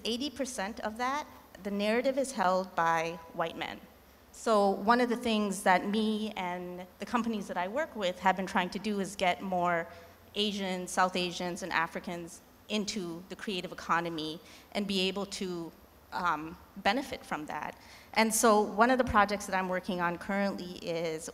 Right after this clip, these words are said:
we are gonna be going into Burkina Faso, which is in West Africa. And for the next nine months, we're gonna be piloting a program where we're gonna mobilize about five hundred young people and hire a hundred young people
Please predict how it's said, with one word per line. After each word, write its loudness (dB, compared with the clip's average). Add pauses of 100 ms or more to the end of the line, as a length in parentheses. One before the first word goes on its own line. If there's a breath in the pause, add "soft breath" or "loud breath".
we -2
are 0
gonna -2
be -6
going -2
into -8
Burkina -6
Faso, 4
which -6
is -6
in -2
West -2
Africa. -4 (480 loud breath)
And -2
for 0
the 0
next 0
nine 2
months, 0
we're -4
gonna -4
be -6
piloting -2
a -6
program -4
where -2
we're -4
gonna -4
mobilize 0
about -2
five 4
hundred -4
young -4
people -8 (560 loud breath)
and -2
hire -2
a -4
hundred 2
young 0
people -4